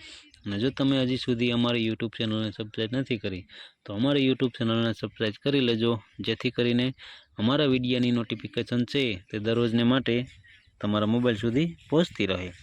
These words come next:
અને હા મિત્રો, જો તમે અમારો વીડિયો Facebook ઉપર જોતા હોય,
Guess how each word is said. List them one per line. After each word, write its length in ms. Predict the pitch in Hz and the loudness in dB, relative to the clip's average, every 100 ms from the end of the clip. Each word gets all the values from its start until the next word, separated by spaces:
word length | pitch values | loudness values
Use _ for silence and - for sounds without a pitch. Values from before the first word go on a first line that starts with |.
| - - - _ - _ - - - - - - - | -20 -20 -20 _ -20 _ -20 -20 -18 -20 -20 -20 -4
અને 160 | 127 120 | -2 2
હા 180 | 127 | 4
મિત્રો, 420 | 120 117 - 95 85 - - | 4 2 0 -4 -6 -16 -4
જો 80 | 135 | -2
તમે 240 | 139 131 | 2 4
અમારો 280 | 127 123 123 | 6 4 4
વીડિયો 320 | 120 120 120 120 | 2 2 0 0
Facebook 340 | 113 - 117 | -4 -6 -8
ઉપર 200 | 117 113 | -6 -4
જોતા 280 | 113 139 123 | -2 0 2
હોય, 200 | 113 107 | 0 -2